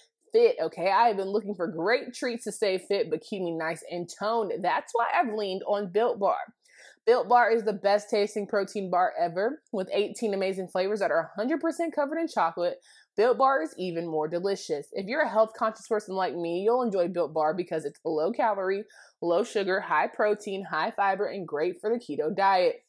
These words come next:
Visit Built Bar, built bar dot com today and you'll get twenty percent off your next, use code locked on and you'll get twenty percent off your next order. So that's visit built bar dot com today.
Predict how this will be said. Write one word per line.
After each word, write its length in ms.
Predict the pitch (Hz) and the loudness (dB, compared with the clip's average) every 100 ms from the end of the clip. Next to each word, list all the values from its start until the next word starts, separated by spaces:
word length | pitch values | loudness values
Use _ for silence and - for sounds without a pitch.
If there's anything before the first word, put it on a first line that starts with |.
| _ - - | _ -20 -2
Visit 280 | 208 220 226 | 2 4 4
Built 200 | 208 208 | 2 2
Bar, 340 | 214 208 - 165 165 | 2 2 -2 -12 -4
built 220 | 185 233 | 2 4
bar 160 | 226 233 | 6 6
dot 240 | 226 226 | 6 2
com 240 | - 220 220 | 2 0 0
today 440 | - 175 185 202 202 | -4 0 4 4 2
and 120 | 190 | -2
you'll 100 | 190 | -2
get 220 | 190 175 - - - | -2 -4 -6 -18 -10
twenty 320 | 165 180 233 | -6 -2 -2
percent 460 | 247 294 - 294 - | -2 -4 -4 -6 -4
off 360 | 190 175 180 208 _ _ _ - | 0 2 0 -4 _ _ _ -4
your 160 | 226 | -2
next, 540 | 214 165 156 156 - - _ - - | -2 -4 -6 -6 -12 -20 _ -20 -6
use 320 | 208 247 254 - - | 0 0 0 -6 -6
code 280 | - 226 220 | 0 2 2
locked 420 | 165 175 175 - - | 2 4 4 2 -4
on 240 | 196 185 | -4 -2
and 120 | 175 | -2
you'll 120 | 170 165 | -2 -2
get 200 | 170 - | -4 -6
twenty 220 | 170 185 | -8 -6
percent 420 | 190 247 254 254 - | -4 -4 -4 -8 -4
off 280 | 156 165 180 | -2 -2 -4
your 140 | 175 165 | -8 -8
next 440 | 156 135 156 - _ | -6 -8 -10 -16 _
order. 420 | 196 220 175 - - | 0 2 0 -4 -10
So 160 | - | -8
that's 180 | 160 151 | -6 -6
visit 400 | 156 180 226 220 | -4 -2 0 0
built 200 | 190 175 | 0 2
bar 120 | 175 | 2
dot 180 | 180 160 - | 2 0 -2
com 220 | 175 156 | -4 -4
today. 460 | - 160 175 196 | -4 0 2 2